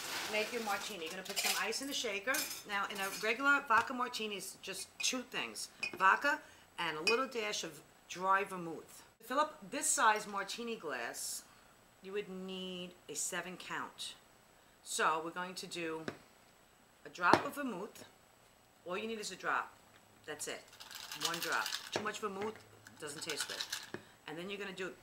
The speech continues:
about a six count of vodka. You should never shake a classic martini, a vodka martini or a gin martini. It's just simply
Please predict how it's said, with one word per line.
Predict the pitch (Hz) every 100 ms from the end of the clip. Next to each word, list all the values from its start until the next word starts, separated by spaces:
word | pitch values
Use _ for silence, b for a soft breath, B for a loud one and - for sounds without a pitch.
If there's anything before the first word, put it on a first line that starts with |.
| - -
about | 143
a | -
six | - - 240 -
count | - 202 190 185 -
of | 151 143 143 139 - - - - - -
vodka. | 131 123 107
You | - - - - - - - - - - - - - - _ - 190
should |
never | 202 247
shake | - - 214 175 - - -
a | 156 147 151 - - - -
classic | - 175 175 - 180 160
martini, | 151 147 160 139 113 113 139
a |
vodka | 127 156 151 156
martini | 147 147 156 147
or | 139 120
a |
gin | 117 143
martini. | 131 120 - 131 110 107 B B -
It's | -
just | 160 - -
simply | 190 185 190